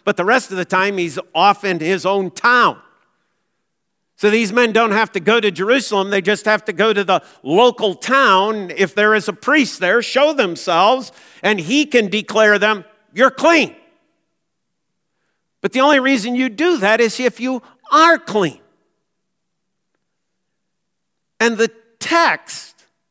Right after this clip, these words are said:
and I can tell you this from watching it,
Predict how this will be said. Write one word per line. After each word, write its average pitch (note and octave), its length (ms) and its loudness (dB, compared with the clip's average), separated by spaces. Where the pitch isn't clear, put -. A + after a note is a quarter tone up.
and A3+ 100 2
I B3 140 0
can A#3 200 -2
tell F4 380 0
you D#4 160 0
this A#2+ 460 -12
from A3 340 -2
watching G#3+ 600 0
it, - 80 -20